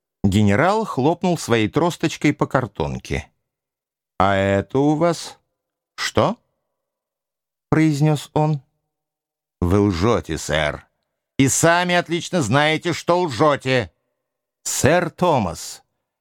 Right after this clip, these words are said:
я никому не позволю на себя кричать», — отвечал Гарри. «Вы своего положения не понимаете», — сказал генерал. «Вы мой служащий, и притом такой, против которого я имею самые серьезные подозрения.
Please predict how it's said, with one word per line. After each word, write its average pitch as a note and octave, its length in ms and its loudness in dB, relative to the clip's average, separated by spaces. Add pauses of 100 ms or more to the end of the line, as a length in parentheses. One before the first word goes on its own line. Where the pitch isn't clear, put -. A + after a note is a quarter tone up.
(160)
я A2 220 2
никому G3+ 640 2
не C3+ 120 0
позволю B2 460 0
на C#3+ 80 0
себя A2+ 280 0
кричать», — - 760 -6 (220)
отвечал D#2+ 480 -2
Гарри. D2+ 380 -4 (1300)
«Вы B2+ 280 0
своего B2 400 0
положения B2+ 640 0
не G#2 100 0
понимаете», — G#2 680 -2
сказал G#2 360 0
генерал. G2+ 520 0 (640)
«Вы D#3+ 320 2
мой F3 240 0
служащий, C3 1120 0 (260)
и C3 100 2
притом D3 320 0
такой, G3 560 -2 (400)
против E3+ 320 0
которого F#3+ 380 0
я F#3 320 0
имею F#3 260 0
самые A#3 540 -2
серьезные E3 600 0
подозрения. F#2 800 -4